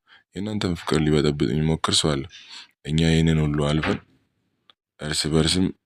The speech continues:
በጣም ብዙ ሀዘንም በመሀልም ተጋጭተን ለረጅም ጊዜ ተለያይተን፣ ግን በውስጣችን የነበረው እውነተኛ ፍቅር ስለነበር ያንን ሁሉ ጊዜ አልፈን እግዚአብሔር ይመስገን አሁን ላይ ደርሰናል።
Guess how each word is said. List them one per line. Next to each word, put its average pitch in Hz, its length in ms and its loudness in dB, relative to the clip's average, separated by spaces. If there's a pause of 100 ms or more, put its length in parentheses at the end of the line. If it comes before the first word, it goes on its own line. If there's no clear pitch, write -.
(240)
በጣም 87 300 -2
ብዙ 76 200 -2
ሀዘንም 76 480 2
በመሀልም 78 520 4
ተጋጭተን 78 580 0 (920)
ለረጅም 87 640 2
ጊዜ 76 240 4
ተለያይተን፣ 76 600 -2 (960)
ግን 107 140 4
በውስጣችን 92 500 4
የነበረው 95 400 4
እውነተኛ 110 440 4
ፍቅር - 220 -4
ስለነበር 90 540 4 (840)
ያንን 85 260 -2
ሁሉ 92 220 0
ጊዜ 92 200 4
አልፈን 95 300 2 (640)
እግዚአብሔር 104 320 6
ይመስገን 87 420 2
አሁን 98 200 2
ላይ 85 120 4
ደርሰናል። 73 440 -2